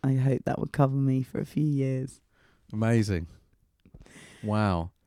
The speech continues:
Speaker 2: And so that was, so then why Kudvar? What was the
Speaker 1: So I, I, uh, knew that the only thing that I could do, that I couldn't build a house on it, I couldn't do anything. The only thing I could pretty much do was camping.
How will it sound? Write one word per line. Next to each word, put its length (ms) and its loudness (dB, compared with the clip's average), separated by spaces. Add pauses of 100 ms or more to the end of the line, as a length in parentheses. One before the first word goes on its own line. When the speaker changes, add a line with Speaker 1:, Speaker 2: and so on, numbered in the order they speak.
(280)
Speaker 2:
And 120 -2
so 80 4
that 300 4
was, 680 6 (560)
so 160 4
then 360 4 (420)
why 200 8
Kudvar? 600 -4
What 180 -6
was 260 -10
the 260 -8 (540)
Speaker 1:
So 400 10 (280)
I, 380 8 (340)
I, 720 10 (100)
uh, 580 6
knew 500 8
that 180 -2
the 120 8
only 160 8
thing 220 4
that 100 2
I 80 2
could 200 -2
do, 240 8
that 100 2
I 60 -6
couldn't 280 2
build 200 4
a 40 2
house 400 2
on 140 4
it, 320 4
I 60 2
couldn't 260 2
do 100 4
anything. 400 4
The 180 4
only 260 8
thing 260 2
I 100 4
could 160 -12
pretty 200 2
much 280 0
do 180 4
was 140 -2
camping. 800 -2